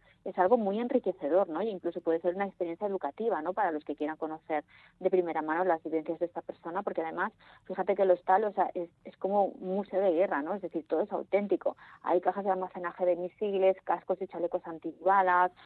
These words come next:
hay ejemplos, ¿no? De la comida que se enviaba, que enviaba acnur a los refugiados, ¿no? Eh, donde tú vas a dormir son, son, es una habitación con, con múltiples camas, son literas, que son las mismas literas que se utilizaban en los refugios antiaéreos. Y luego hay otra cosa que a mí me parece ya un poco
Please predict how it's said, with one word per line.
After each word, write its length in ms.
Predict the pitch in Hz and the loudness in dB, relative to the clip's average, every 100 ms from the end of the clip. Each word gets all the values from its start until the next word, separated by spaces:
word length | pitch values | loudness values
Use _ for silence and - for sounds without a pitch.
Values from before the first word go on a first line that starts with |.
| - | -4
hay 220 | - 185 | 4 6
ejemplos, 420 | 180 196 196 175 170 | 6 0 0 0 2
¿no? 80 | |
De 120 | 196 180 | 2 4
la 100 | 160 | 2
comida 280 | 170 170 | 2 0
que 120 | 165 170 | 0 -6
se 80 | |
enviaba, 440 | 170 165 160 160 156 - | -6 0 4 4 2 -2
que 60 | |
enviaba 380 | 165 170 180 175 | 0 2 4 4
acnur 420 | 151 175 262 247 - | 0 2 4 4 2
a 100 | 160 | -2
los 160 | 156 | -2
refugiados, 760 | 165 - 156 _ 185 196 175 156 | -6 -8 -10 _ 2 2 0 -6
¿no? 180 | 185 254 - _ - | -12 -12 -16 _ -4
Eh, 280 | 190 190 175 | 2 6 6
donde 220 | 190 180 175 | 4 4 6
tú 160 | 254 | 8
vas 180 | 254 240 | 6 6
a 80 | 214 | 4
dormir 420 | 196 202 233 226 214 | 4 4 2 0 0
son, 220 | 190 185 - | -2 -4 -6
son, 180 | 175 - | -6 -4
es 120 | 165 | -4
una 120 | 180 | -2
habitación 420 | 170 165 - 185 | -2 -2 -2 -4
con, 220 | 180 160 151 | -4 -10 -10
con 180 | 151 151 | -8 -4
múltiples 480 | 180 180 185 160 - | -4 -4 -4 -6 -8
camas, 300 | 175 190 208 | -8 -6 -6
son 180 | 165 170 | -4 -2
literas, 440 | 175 175 170 196 | -2 0 0 -2
que 100 | - | -4
son 180 | - 196 | -2 2
las 220 | 214 185 | 2 0
mismas 420 | 190 254 240 180 170 | 0 0 0 -4 -2
literas 460 | 160 180 180 165 _ - - - | 0 2 2 0 _ -20 -12 -6
que 120 | 180 | -4
se 80 | 180 | -2
utilizaban 500 | 170 160 190 185 175 | -2 -2 2 2 2
en 80 | |
los 160 | 156 156 | -2 -6
refugios 420 | 156 - 170 185 - 165 | -10 -10 -8 -8 -8 -12
antiaéreos. 760 | 170 160 147 156 170 190 226 _ _ _ - | -12 -10 -4 0 2 2 0 _ _ _ 0
Y 40 | 240 | 6
luego 140 | 247 | 10
hay 100 | 277 | 10
otra 220 | 254 240 | 8 4
cosa 180 | 220 226 | 0 0
que 60 | 208 | -2
a 40 | |
mí 60 | 208 | -2
me 80 | |
parece 260 | 202 190 196 | 2 2 2
ya 120 | 180 | -2
un 80 | 170 | 0
poco 280 | 170 190 | 2 4